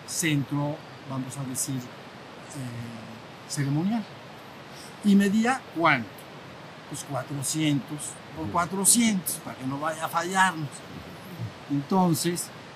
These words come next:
y ahí estaba, entonces, Templo Mayor, muy importante,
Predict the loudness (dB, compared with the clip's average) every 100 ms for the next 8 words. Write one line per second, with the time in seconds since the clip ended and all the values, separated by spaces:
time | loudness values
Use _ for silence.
0 | 4 6 8 6 4 2 0 0 0 -4
1 | -4 -10 -14 -16 -14 -4 -2 0 0 0
2 | 0 -4 0 0 2 4 4 2 0 -2
3 | -6 -14 -10 -2 0 0 0 4 4 4
4 | 0